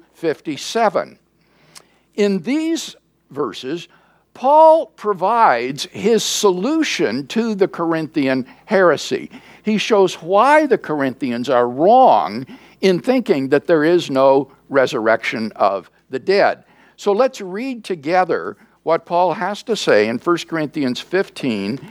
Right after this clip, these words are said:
verses thirty-five through fifty-seven. "But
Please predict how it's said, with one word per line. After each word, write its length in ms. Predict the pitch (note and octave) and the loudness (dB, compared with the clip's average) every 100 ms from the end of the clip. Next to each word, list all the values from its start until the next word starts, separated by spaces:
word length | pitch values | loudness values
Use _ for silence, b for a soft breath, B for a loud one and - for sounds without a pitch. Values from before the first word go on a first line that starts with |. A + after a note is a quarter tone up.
| B B - | B B 0
verses 420 | E3 D#3+ F3 - | 2 2 -2 -2
thirty-five 880 | E3 D#3 D#3 - C3 A#2 G#2 A2+ - b b | -2 0 -2 0 2 2 2 0 -6 b b
through 420 | _ B2 A#2 A#2+ - | _ -10 -10 -10 -14
fifty-seven. 960 | - A2 - - - A2+ A2 D2+ - _ _ _ D#3+ | -10 -10 -10 -20 -6 -4 -2 -6 -14 _ _ _ _
"But 340 | D#4 D#4+ - | 0 0 -2